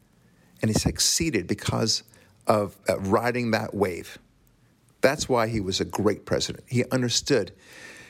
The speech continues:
Now, think of a leader as somebody who is a great sailor on a sailboat, right? I mean, a sailor has to deal with winds. That's the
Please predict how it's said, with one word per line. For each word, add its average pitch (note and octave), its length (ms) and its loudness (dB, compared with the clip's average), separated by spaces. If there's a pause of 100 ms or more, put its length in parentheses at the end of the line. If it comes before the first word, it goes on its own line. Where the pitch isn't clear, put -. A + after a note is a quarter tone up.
(420)
Now, C3 180 2 (1300)
think C4 260 4
of C4 120 2
a F3 40 4
leader C3 400 -2 (1120)
as B2+ 460 2
somebody D3 380 0
who B2+ 80 0
is A2 140 0
a G#2+ 40 -2
great A2+ 320 2 (540)
sailor A2+ 480 0 (640)
on A2+ 100 2
a G#2+ 40 0
sailboat, - 540 -2 (380)
right? C3 220 0
I - 40 2
mean, C3+ 220 0 (640)
a - 60 2
sailor C#4+ 460 2
has D#3 320 -2
to C#3+ 120 0
deal A#2+ 400 0
with G2+ 240 -2
winds. G2 460 -2
That's F3+ 300 2
the D3+ 120 -2